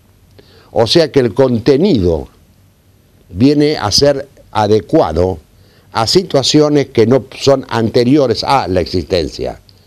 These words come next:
sino posteriores a la existencia. Por otro lado, creo que hay un problema también en materia de la ley. Aclaro que yo,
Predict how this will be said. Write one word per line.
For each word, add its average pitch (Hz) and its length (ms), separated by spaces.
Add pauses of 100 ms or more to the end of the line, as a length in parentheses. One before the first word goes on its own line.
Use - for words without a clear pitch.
(260)
sino 107 320
posteriores 113 720
a 123 220
la 78 120
existencia. - 720 (2250)
Por 147 160
otro 190 280
lado, 113 440 (1400)
creo 165 420
que 139 200
hay 143 320
un 127 320
problema 110 580
también 107 580
en 90 140
materia 104 840
de 82 240
la 82 120
ley. 78 360 (960)
Aclaro 139 560
que 107 140
yo, 123 340